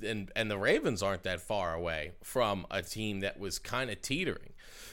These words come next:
Now, when you look at it, you're an overtime win away from the Raiders to being undefeated. Uh, you did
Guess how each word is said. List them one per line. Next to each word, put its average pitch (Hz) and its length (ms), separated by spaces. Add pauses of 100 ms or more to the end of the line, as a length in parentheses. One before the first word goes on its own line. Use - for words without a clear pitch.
(120)
Now, 131 280
when 135 200
you 113 120
look 110 300
at 104 220
it, - 160
you're 104 240
an 104 200
overtime 117 760
win 107 180
away 95 360
from 92 300
the 85 80
Raiders 98 640
to 95 180
being 90 400
undefeated. 92 800 (380)
Uh, 104 360
you 107 160
did 110 380